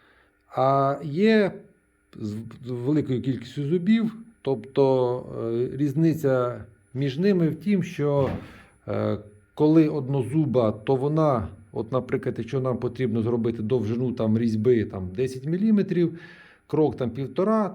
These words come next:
і вона буде нарізати спіральною траєкторією, виходячи вверх, але формуватиме, умовно, одним зубом.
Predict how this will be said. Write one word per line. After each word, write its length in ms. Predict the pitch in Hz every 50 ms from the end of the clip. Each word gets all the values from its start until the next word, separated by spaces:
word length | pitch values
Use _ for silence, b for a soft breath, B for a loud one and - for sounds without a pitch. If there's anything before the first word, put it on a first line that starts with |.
| - -
і 280 | 170 180 208 214 214 170
вона 500 | 135 147 160 180 185 180 165 147 151 - - - _ _ _ -
буде 340 | 131 127 151 147 123 135
нарізати 800 | 127 127 131 131 131 135 127 170 196 196 190 190 156 143 135 - - - -
спіральною 800 | - - - - 160 151 143 139 131 123 120 117 117 113 110 113
траєкторією, 1040 | 127 131 139 147 143 143 - - 226 226 233 208 202 190 185 185 180 175 165 127 - B B B B B B B B
виходячи 540 | 127 127 - - 143 135 123 123 107 - 147
вверх, 320 | 147 156 208 220 214 180 - - - -
але 360 | 147 139 151 160 160 151 151 156 - - -
формуватиме, 1000 | - - 151 139 143 147 151 180 202 196 196 - 170 165 165 170 165 156 143 - B B B B B B B -
умовно, 640 | 127 135 156 170 165 147 156 151 147 143 143 143 143 - - _ _ _ _ _ _ _ _ _ -
одним 460 | 151 143 120 120 139 160 160 147 127
зубом. 480 | 110 107 120 117 107 95 101 98 92